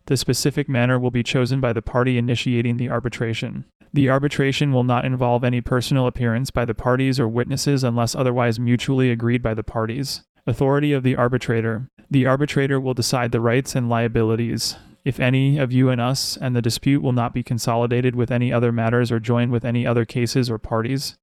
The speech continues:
The arbitrator will have the authority to grant motions dispositive of all or part of any claim. The arbitrator will have the authority to award monetary damages and to grant any non-monetary remedy or relief available to an individual under applicable law, the arbitration rules, and these terms.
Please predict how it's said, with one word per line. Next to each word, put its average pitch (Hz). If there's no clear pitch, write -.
The 139
arbitrator 139
will 123
have 120
the 120
authority 127
to 123
grant 120
motions 120
dispositive 120
of 113
all 117
or 117
part 120
of 117
any 113
claim. 117
The 139
arbitrator 135
will 123
have 120
the 120
authority 127
to 131
award 120
monetary 117
damages 113
and 127
to 123
grant 123
any 127
non-monetary 123
remedy 117
or 117
relief 117
available 120
to 127
an 120
individual 123
under 120
applicable 123
law, 123
the 131
arbitration 123
rules, 120
and 123
these 117
terms. 117